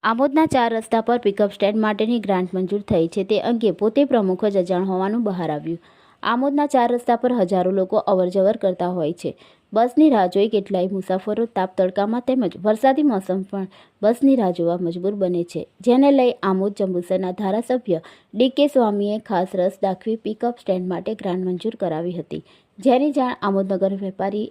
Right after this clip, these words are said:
એસોસિએશનના હોદ્દેદારને પોતે ડી કે સ્વામીએ કરી હતી, તેમ જાણવા મળ્યું છે. પરંતુ પિકઅપ સ્ટેન્ડ અંગેની ગ્રાન્ટ મંજૂર થઈ છે, તે અંગે પોતે આમોદ નગરપાલિકા પ્રમુખ જ અજાણ છે, તેવી હકીકત આમોદ નગર વેપારી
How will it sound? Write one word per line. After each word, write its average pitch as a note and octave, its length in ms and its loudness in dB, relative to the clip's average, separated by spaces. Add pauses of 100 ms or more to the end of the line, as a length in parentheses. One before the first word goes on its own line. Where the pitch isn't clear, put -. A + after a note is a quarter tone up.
એસોસિએશનના F#3 840 -4
હોદ્દેદારને G3+ 640 -4 (280)
પોતે A#3+ 280 2
ડી A3+ 240 -2
કે G3 160 -2
સ્વામીએ G#3 500 -2
કરી F3 280 -4
હતી, C#3+ 260 -10 (200)
તેમ F#3 240 2
જાણવા G3 360 -2
મળ્યું F3 340 -4
છે. - 160 -6 (360)
પરંતુ C4 340 4 (100)
પિકઅપ G3 320 0
સ્ટેન્ડ F3 280 -2
અંગેની G3+ 380 -2
ગ્રાન્ટ F3 340 -4
મંજૂર E3+ 300 -2
થઈ G3 260 0
છે, G3+ 120 -4 (180)
તે B3+ 140 4
અંગે C4 320 2
પોતે F3+ 220 -2 (140)
આમોદ F#3 280 -2
નગરપાલિકા F#3+ 680 -4
પ્રમુખ F3+ 340 -4
જ A#3 180 -2
અજાણ D#3+ 320 -8
છે, D3+ 140 -8 (400)
તેવી C4+ 300 6
હકીકત A#3+ 420 -2 (120)
આમોદ F#3+ 280 0
નગર F#3+ 300 0
વેપારી G3 420 -2